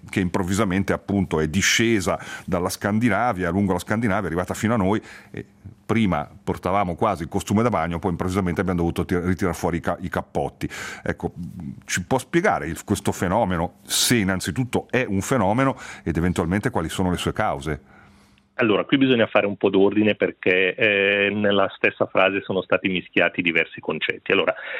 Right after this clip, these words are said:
Speaker 2: eh, partiamo da una considerazione molto di base. Eh, la Terra rotonda è e, eh, la zona equatoriale riceve molta più energia rispetto alle zone polari. Eh, di conseguenza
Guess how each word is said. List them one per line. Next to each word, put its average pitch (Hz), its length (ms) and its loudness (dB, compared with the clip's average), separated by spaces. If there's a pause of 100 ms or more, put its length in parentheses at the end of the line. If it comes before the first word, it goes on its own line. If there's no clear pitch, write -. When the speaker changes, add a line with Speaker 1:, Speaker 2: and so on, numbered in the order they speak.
(120)
Speaker 2:
eh, 117 300 2
partiamo 160 440 2
da 107 240 4
una 107 180 4
considerazione 98 680 0
molto 92 280 0
di 87 120 0
base. 76 480 0
Eh, 101 320 0
la 107 140 4
Terra 101 420 2
rotonda 113 720 4
è 139 400 2
e, 117 360 4
eh, 98 120 2
la 95 220 2
zona 113 200 2
equatoriale 104 1120 2 (100)
riceve 110 560 0
molta 120 360 2
più - 160 2
energia 107 680 2 (360)
rispetto 117 540 0
alle 92 200 2
zone 82 260 0
polari. 76 520 -2 (460)
Eh, 107 520 4
di 110 180 0
conseguenza 151 1080 4